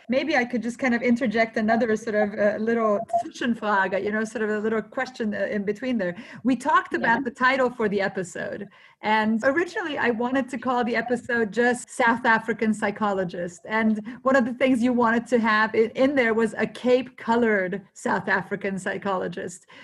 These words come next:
Speaker 1: So tell me, maybe, maybe start with that before you even go into being a South African psychologist or practicing <laughs> psychology in South Africa.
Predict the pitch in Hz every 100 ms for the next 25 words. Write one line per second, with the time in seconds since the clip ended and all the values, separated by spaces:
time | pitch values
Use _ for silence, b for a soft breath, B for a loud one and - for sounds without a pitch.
0 | B - 233 240 240 - - 269 339 359
1 | 277 277 285 - 269 302 339 - 269 -
2 | 233 254 247 226 226 190 233 - 240 269
3 | 254 226 233 226 233 220 220 240 202 226
4 | 220 214 208 214 208 220 226 269 247 220
5 | 214 196 208 196 202 220 220 196 240 359
6 | - - 233 214 220 214 220 220 208 202
7 | 208 202 240 254 226 208